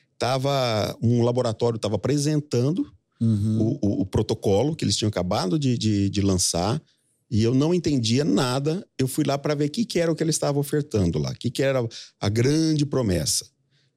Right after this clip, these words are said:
Speaker 1: E eu achei aquilo fantástico, achei aquilo interessante. Por quê? Eu tinha sonho de fazer inseminação, mas era inseminação artificial.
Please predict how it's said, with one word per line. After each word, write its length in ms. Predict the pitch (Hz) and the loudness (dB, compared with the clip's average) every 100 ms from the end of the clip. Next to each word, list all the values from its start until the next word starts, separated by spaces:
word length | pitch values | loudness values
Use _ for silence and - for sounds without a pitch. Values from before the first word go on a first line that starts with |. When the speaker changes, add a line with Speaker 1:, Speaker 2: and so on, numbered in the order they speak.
| _ - | _ -2
Speaker 1:
E 40 | |
eu 100 | 147 | 0
achei 240 | 131 - | 0 0
aquilo 340 | 127 143 147 180 - | -2 0 0 -2 -8
fantástico, 960 | - - 131 - 73 - - - - - _ _ _ | -6 -2 -2 0 -2 -2 -4 -6 -8 -10 _ _ _
achei 160 | - 101 | -4 -2
aquilo 180 | 107 117 | 2 0
interessante. 680 | 113 123 117 - 107 87 | 2 0 0 0 0 -2
Por 180 | - 139 | -2 -4
quê? 320 | 139 - 82 - _ _ _ _ - | -2 0 -2 -2 _ _ _ _ -4
Eu 120 | 101 | -2
tinha 240 | 98 135 156 | 0 0 0
sonho 480 | - - 156 170 | 0 0 2 2
de 100 | 160 | 0
fazer 260 | 151 147 131 | 0 0 0
inseminação, 640 | 135 131 131 135 143 104 | 0 2 2 2 2 0
mas 180 | 101 107 | 0 2
era 120 | 117 | 2
inseminação 480 | 131 123 131 123 131 | 0 2 0 2 0
artificial. 600 | 127 - - 151 117 | -2 -2 -2 0 0